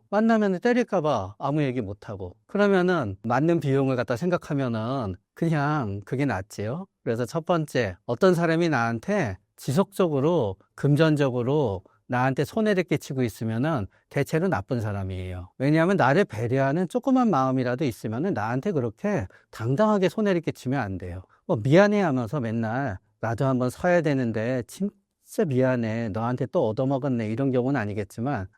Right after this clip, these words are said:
내가 사주는 걸 당연히 여기고 항상 나만 돈을 쓰게 하면은 나쁜 사람이지요.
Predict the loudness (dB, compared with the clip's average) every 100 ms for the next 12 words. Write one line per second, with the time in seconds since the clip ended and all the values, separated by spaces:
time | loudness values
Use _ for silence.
0 | 0 2 4 2 0 2 2 2 0 0
1 | 0 2 0 0 -4 -4 -4 -4 -6 -4
2 | -4 -2 0 2 2 2 0 0 0 0
3 | -2 0 0 0 -2 -2 -4 -6 -8 _
4 | -20 _ 0 0 2 0 2 2 0 -2
5 | -6 -6